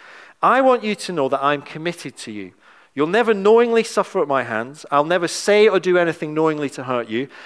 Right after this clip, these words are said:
I will always, in every circumstance, seek to help you and support you. If you're down and I can lift you up, I'll do that.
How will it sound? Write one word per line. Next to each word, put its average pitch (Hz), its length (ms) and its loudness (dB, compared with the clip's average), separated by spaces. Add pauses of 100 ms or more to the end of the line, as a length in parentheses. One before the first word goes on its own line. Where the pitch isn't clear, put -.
(140)
I 151 160 2
will 151 240 2
always, 175 500 6
in 139 100 -6
every 170 280 -2
circumstance, 117 800 -4
seek 120 240 -14
to 123 80 -14
help 170 380 -2
you 160 200 -2
and 135 100 -8
support 139 480 -8
you. 104 120 -12
If 117 140 -10
you're 135 100 0
down 180 280 0
and 180 100 2
I 160 40 -2
can 156 160 -6
lift 156 240 -6
you 151 120 2
up, 151 180 -2
I'll 143 160 0
do 147 220 -4
that. 104 340 -4